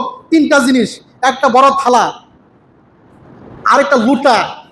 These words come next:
লুটা বুঝেন তো? বদনা, এখন তো বদনা, ওই সময় তো বদনা ছিল না, কি ছিল?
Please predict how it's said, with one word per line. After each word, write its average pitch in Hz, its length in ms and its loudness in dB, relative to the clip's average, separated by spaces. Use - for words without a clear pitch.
লুটা 262 220 2
বুঝেন 277 220 2
তো? 233 360 0
বদনা, 233 500 2
এখন 269 260 0
তো 302 100 -2
বদনা, 269 240 2
ওই 262 60 4
সময় 269 120 -2
তো 254 40 0
বদনা 254 280 2
ছিল 240 140 -4
না, 214 120 -2
কি - 360 -6
ছিল? 277 160 2